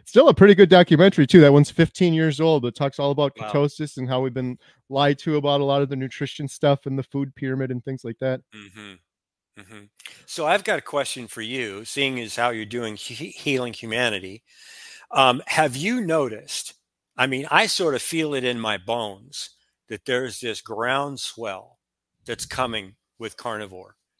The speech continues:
Speaker 2: And I just go, "Yes,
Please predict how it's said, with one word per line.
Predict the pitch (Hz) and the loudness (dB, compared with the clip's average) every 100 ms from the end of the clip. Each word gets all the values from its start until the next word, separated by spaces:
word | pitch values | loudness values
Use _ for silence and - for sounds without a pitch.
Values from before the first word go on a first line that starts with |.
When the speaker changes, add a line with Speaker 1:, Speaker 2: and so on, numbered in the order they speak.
| _ _ _ _ _ 480 | _ _ _ _ _ -6
Speaker 2:
And | 127 117 113 110 - | 0 2 0 -4 -4
I | 120 113 | -2 -2
just | 127 123 - | -2 -6 -4
go, | 135 117 - - - | -6 -6 -12 -20 -14
"Yes, | 139 143 175 277 370 339 - - - | -8 0 6 10 10 8 2 2 2